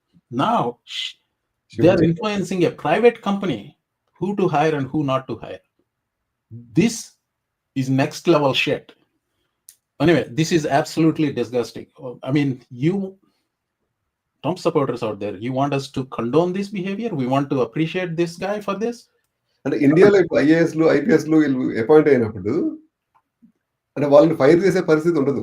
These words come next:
Speaker 2: అంటే unless మనం గ్రాస్ మానిటరీగా కరప్షన్ గానీ ఏదన్నా ప్రూవ్ చేసి ఎలిగేషన్ ప్రూవ్ చేయగలిగితే తప్ప నీ ఇష్టానురాజ్యంగా ఏ ప్రభుత్వం ఫైర్ చేయలేదు. మన డెమోక్రసీ, ఈ డెమోక్రసీ కంటే కొంచెం బెటర్‌గా ఉందేమో అనిపిస్తది. ఎందుకంటే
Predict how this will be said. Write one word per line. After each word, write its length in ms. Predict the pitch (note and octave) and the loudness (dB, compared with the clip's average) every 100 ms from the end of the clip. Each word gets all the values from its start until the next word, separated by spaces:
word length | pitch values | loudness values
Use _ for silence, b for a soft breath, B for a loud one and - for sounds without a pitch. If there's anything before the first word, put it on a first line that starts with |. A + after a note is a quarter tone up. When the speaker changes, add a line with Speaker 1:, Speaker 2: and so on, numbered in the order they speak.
| G#2+ | -6
Speaker 2:
అంటే 140 | A2+ A2+ | -2 0
unless 380 | B2 C#3 D3 - - G#2 - A#2 | 0 0 -2 -4 -14 -14 -8 -2
మనం 220 | B2 B2+ A#2 A#2+ A2 | 0 0 -2 -4 -6
గ్రాస్ 440 | A2+ B2 C3+ C#3 - - - _ _ _ _ - | -2 0 0 -2 -8 -16 -20 _ _ _ _ -8
మానిటరీగా 760 | A2+ A#2+ C#3 C#3 D3+ C#3+ C#3 C3+ | -2 0 0 2 2 2 -2 -2
కరప్షన్ 460 | B2 B2+ - C#3 B2 | -4 -4 -6 -6 -2
గానీ 280 | B2 B2 B2+ | -2 -2 -2
ఏదన్నా 340 | A#2 A#2 A#2 | -2 -2 -4
ప్రూవ్ 280 | A2 B2+ C3 | -6 -8 -6
చేసి 260 | B2+ B2 A#2+ | -6 -6 -4
ఎలిగేషన్ 360 | A2+ A#2 C3+ C#3 | -4 -4 -4 -6
ప్రూవ్ 160 | C3 B2 | -6 -4
చేయగలిగితే 460 | B2 A#2+ A2+ A2+ G#2+ | -4 -2 -4 -6 -8
తప్ప 260 | - - C3+ A#3 D#4+ _ _ _ _ _ _ _ - | -10 -6 -4 -4 -8 _ _ _ _ _ _ _ -6
నీ 140 | C3 | -2
ఇష్టానురాజ్యంగా 760 | C#3 E3 E3+ E3+ D#3 D3+ D3+ E3+ D3+ | 0 4 4 4 4 2 0 0 2
ఏ 140 | C#3 | 2
ప్రభుత్వం 500 | D3 D#3+ D#3+ D3+ E3 | 2 0 0 -2 -2
ఫైర్ 220 | D#3 C3+ C#3+ | 0 0 0
చేయలేదు. 300 | C3 A#2 D#2 | 0 -2 -4
మన 160 | A#2 C#3+ | -2 0
డెమోక్రసీ, 500 | C#3+ E3 E3+ F3+ B3+ - | 0 0 -2 -2 -4 -6
ఈ 60 | D3+ | -4
డెమోక్రసీ 480 | D3+ D#3+ F3 F3 F3+ | -2 -2 -2 -2 -2
కంటే 180 | F3 F3+ | -4 -4
కొంచెం 280 | D#3+ F#3 D#3+ | -2 -2 0
బెటర్‌గా 320 | D3+ E3+ E3+ | 0 0 2
ఉందేమో 280 | D#3+ D#3 D#3+ | 4 4 4
అనిపిస్తది. 400 | D#3 G#2 A#2 - | 0 -6 -10 -10
ఎందుకంటే 380 | A#2+ D#3+ D#3 | -6 -4 -2